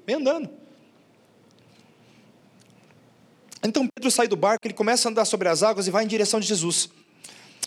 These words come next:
Mas Jesus, quando ele reparou o vento, ele ficou com medo e começou a afundar, ele gritou, "Senhor, me salva." Eu entendo que na nossa vida existem coisas que precisam,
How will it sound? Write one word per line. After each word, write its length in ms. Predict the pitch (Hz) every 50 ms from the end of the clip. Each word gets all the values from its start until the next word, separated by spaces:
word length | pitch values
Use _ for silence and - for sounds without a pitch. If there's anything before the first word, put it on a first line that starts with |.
| - - _ - -
Mas 160 | 165 185 185
Jesus, 240 | 214 190 170 - -
quando 160 | - 214 220
ele 80 | 220
reparou 360 | 202 214 208 208 202 196 190 175
o 40 |
vento, 500 | 151 131 143 160 190 208 202 196 196 -
ele 100 | 165 156
ficou 180 | - - 196 185
com 120 | - -
medo 300 | 165 156 165 190 202 165
e 40 | 170
começou 380 | - - 170 175 170 - - 185
a 20 |
afundar, 500 | 175 - - 160 147 135 143 151 180 180
ele 140 | 165 160 160
gritou, 380 | 160 - - 160 175 - - 180
"Senhor, 480 | - - 175 175 185 208 202 185 180
me 100 | 185 190
salva." 640 | 190 - - 147 143 160 175 175 160 120 110 90 - - - - - _ _ _ _ _ _ _ _ _ _ _ _ _ _ _ _ _ _ _ - - - - - - - - - - -
Eu 60 | - -
entendo 200 | - 269 277 277
que 80 | 277
na 80 | 262 254
nossa 300 | 262 269 262 - 262 208
vida 180 | 185 254 233
existem 300 | 240 202 247 233 - 226
coisas 260 | 220 - 226 226 214 -
que 80 | -
precisam, 560 | - - 208 175 - 226 214 180 202 185 156